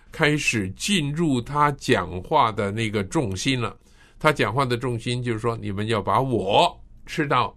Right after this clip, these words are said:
你们的生命当中，就好像你们吃肉一样。所以呢，他就说，我现在把我的生命，我这个肉赐给你们，又把我那个血在里头流的血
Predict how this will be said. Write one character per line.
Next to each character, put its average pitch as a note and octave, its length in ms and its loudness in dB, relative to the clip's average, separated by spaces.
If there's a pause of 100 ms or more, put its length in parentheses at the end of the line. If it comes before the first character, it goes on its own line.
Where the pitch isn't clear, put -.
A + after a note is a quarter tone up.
你 F#2 220 -4
们 F2 120 -6
的 F#2 100 -4
生 G2 200 -2
命 F2+ 160 -4
当 E2+ 140 -8
中， E2 140 -12 (300)
就 B2+ 140 6
好 A2+ 60 0
像 G2+ 240 -2
你 F#2 100 -2
们 F2+ 140 -4
吃 - 220 0
肉 F#3+ 340 6
一 F#2+ 100 -6
样。 G2+ 200 0 (280)
所 A#2+ 180 0
以 B2 100 2
呢， A#2 140 -2 (180)
他 C3 120 2
就 A#2+ 120 -4
说， A2 240 -2 (160)
我 A#2 220 4
现 D3+ 180 -2
在 C3+ 80 2
把 B2 180 4
我 A2+ 320 -2
的 B2 100 -2
生 A3+ 200 2
命， A3+ 220 -2 (400)
我 A#2+ 180 4
这 G3+ 140 0
个 F#3+ 100 2
肉 A3 460 6
赐 - 180 -2
给 F#3 100 6
你 D3 140 0
们， C#3+ 180 -4 (420)
又 A3 260 6
把 F#3+ 180 6
我 D#3+ 220 2
那 A3 160 0
个 F3+ 100 4
血 A2+ 640 0
在 D#3+ 120 2
里 B2+ 280 -2
头 D3 160 2
流 C#3+ 400 2
的 G#3 120 2
血 G#2 360 -4